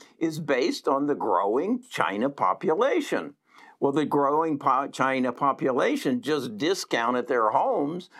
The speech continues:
by twenty-five to fifty percent as a result of the Evergrande and other developers over there. And so it's a turmoil. Why would I want to sit back and say, "Well, I'll just ride it out"?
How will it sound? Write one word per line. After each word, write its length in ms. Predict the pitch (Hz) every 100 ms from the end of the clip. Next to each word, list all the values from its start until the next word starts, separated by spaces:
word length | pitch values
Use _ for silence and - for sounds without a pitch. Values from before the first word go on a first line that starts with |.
| - -
by 160 | 160
twenty-five 720 | 147 127 127 156 - 104 143
to 80 | 170
fifty 460 | 139 107 - 131 113
percent 640 | 175 170 - 294 - - - - -
as 220 | 135 127
a 80 | 160
result 560 | 165 151 131 101 131 -
of 180 | 139
the 200 | 135 135
Evergrande 840 | 107 101 185 139 107 101 143 180 170
and 140 | 180 -
other 400 | 143 208 349 180
developers 800 | - 95 95 92 95 - 135 123
over 300 | 113 107 113
there. 360 | 127 87 95 135 - -
And 160 | 208
so 320 | - 208 302 -
it's 180 | -
a 60 | 381
turmoil. 720 | - 349 392 359 175 - - _ -
Why 520 | 117 143 175 226 262
would 260 | 247 196 190
I 220 | 160 170
want 280 | 170 147 143
to 60 | 151
sit 380 | - 156 -
back 500 | 120 127 214 151 139
and 120 | 139 131
say, 120 | 170
"Well, 280 | 180 240 233
I'll 160 | 240
just 300 | 214 180 147
ride 320 | 135 123 117
it 120 | 123 202
out"? 380 | 277 214 82